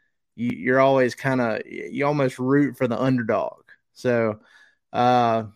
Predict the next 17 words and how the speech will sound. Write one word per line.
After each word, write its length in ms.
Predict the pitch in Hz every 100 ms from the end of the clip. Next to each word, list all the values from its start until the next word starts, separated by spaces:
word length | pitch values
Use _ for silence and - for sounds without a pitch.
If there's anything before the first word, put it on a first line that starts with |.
| 120
it's, 220 | - 131
it's 220 | - 143 -
gonna 200 | 180 170
be, 500 | 175 180 170 156 117 - _
it's 140 | 127
gonna 120 | - 196
be 120 | 160
weird 580 | 147 165 156 120 107 - _
in 160 | - 127
this 160 | 117
next 320 | 123 110 -
series 420 | - 123 110 - 110
because 640 | 120 - 127 120 113 - _ _ _ _ _ _
I 80 | 113
like 220 | 131 131
Jimmy 240 | 127 123 113
Butler, 600 | 135 147 143 135 131